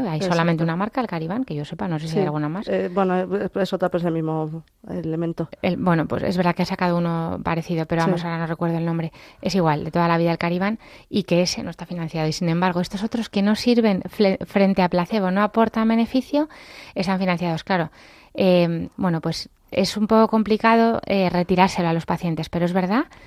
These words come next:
Speaker 1: que es un gasto totalmente innecesario.
Speaker 2: Y
Speaker 1: Y
Speaker 2: es
Speaker 1: es
Speaker 2: un gasto, claro, del sistema de salud,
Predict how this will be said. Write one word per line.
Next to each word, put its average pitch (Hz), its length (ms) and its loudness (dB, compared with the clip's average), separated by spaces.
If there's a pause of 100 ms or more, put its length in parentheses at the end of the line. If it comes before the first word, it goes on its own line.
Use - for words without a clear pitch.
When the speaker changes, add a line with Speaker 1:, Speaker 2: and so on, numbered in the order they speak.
(160)
Speaker 1:
que - 100 0
es - 80 -4
un 202 120 4
gasto 233 440 2
totalmente 175 500 0
innecesario. 165 600 -2 (460)
Speaker 2:
Y 185 140 0
Speaker 1:
Y - 40 6
Speaker 2:
es 165 140 4
Speaker 1:
es 160 60 -2
Speaker 2:
un 160 60 -6
gasto, 160 320 -2
claro, 180 220 4
del 160 100 2
sistema 170 380 -4
de 170 80 2
salud, 170 480 0